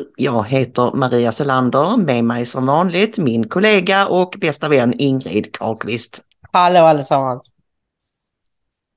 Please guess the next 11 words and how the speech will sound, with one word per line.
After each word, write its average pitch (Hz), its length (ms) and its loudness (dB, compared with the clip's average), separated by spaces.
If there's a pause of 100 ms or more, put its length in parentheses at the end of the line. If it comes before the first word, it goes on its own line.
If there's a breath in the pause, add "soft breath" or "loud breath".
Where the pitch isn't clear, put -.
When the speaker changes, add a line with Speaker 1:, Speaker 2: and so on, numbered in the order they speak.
(140)
Speaker 1:
Idag, 240 540 6
Ingrid, 240 680 4
så 220 160 2
har 208 320 4
vi 196 100 0
ju 214 160 6
huvudrubriken 185 960 0
Riktiga 175 840 -2
journalister. 165 1500 0
Och 175 160 0
vilka 190 260 -4